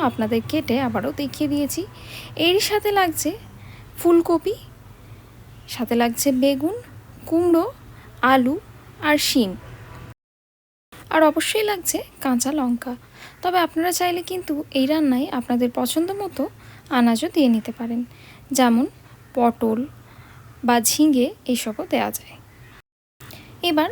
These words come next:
ওভেনেতে কড়া বসিয়ে দিয়ে নিলাম পরিমাণ মতো জল। জলের পরিমাণটা এখানে একটু বেশি দিয়ে নিতে হবে, কারণ আমরা প্রথমে এই ফুলকপির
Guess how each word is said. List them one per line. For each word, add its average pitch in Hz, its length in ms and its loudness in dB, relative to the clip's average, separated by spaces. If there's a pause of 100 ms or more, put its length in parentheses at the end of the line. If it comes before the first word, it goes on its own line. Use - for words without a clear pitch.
ওভেনেতে 302 340 2 (100)
কড়া 294 260 0
বসিয়ে 339 360 -4 (180)
দিয়ে 294 200 0
নিলাম 254 220 0 (920)
পরিমাণ 262 360 4
মতো 262 160 -2 (140)
জল। 240 200 0 (840)
জলের 330 320 0
পরিমাণটা 359 420 -4 (140)
এখানে 262 220 -4 (120)
একটু - 200 -10 (100)
বেশি 311 260 -4
দিয়ে 302 180 0
নিতে 302 240 -2
হবে, 294 180 -6 (180)
কারণ 247 240 0 (280)
আমরা 226 180 0 (100)
প্রথমে 269 360 -2 (600)
এই 262 140 2
ফুলকপির 285 460 -4